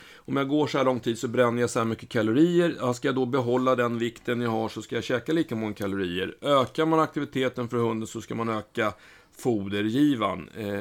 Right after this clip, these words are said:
eller åtminstone energimängden i fodret. Ett annat foder går ur också. Så att,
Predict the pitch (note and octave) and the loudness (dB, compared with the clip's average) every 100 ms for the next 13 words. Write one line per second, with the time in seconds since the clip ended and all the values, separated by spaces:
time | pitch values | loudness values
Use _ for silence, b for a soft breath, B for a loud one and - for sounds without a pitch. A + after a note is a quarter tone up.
0 | G2 G#2+ G#2 G#2+ G#2 A2 - G2+ G2 G2 | -2 -2 -2 -2 -4 -6 -4 -4 -4 -4
1 | F#2+ A2+ F2+ - _ _ _ - A2 D#3+ | -2 -2 -4 -10 _ _ _ -4 2 4
2 | D#3 B2+ G2 F2 E2 E2 - - - G#2+ | 4 0 -2 -6 -6 -6 -8 -12 -6 -6
3 | F2 E2 C3+ B2+ A#2 - G#2+ G2 A2+ B2 | -6 -6 -6 -6 -8 -8 -6 -2 -2 -2
4 | - E2+ B B B - - A#2+ A#2 | -6 -8 B B B -8 2 2 2